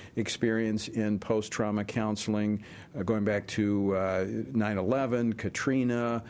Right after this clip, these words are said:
A-, and so, you know, m-, whether it's a man-made disaster, natural disaster, you know, our children are affected by these things. And, and, and we live in an age,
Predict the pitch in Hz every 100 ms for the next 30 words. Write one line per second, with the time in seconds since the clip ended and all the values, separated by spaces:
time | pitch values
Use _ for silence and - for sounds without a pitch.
0 | - - - - - - 139 - 156 156
1 | 202 165 135 - - 170 160 - - -
2 | - - - - - 151 147 156 160 151
3 | 147 131 143 151 147 139 123 131 135 131
4 | 127 - 127 120 120 127 127 135 113 110
5 | 120 113 110 - 113 107 104 - - -
6 | 131 135 131 - - 190 180 147 131 110
7 | 107 104 - 131 - 117 95 104 98 98
8 | - 101 98 107 107 120 117 120 123 139
9 | 208 277 180 127 123 123 107 -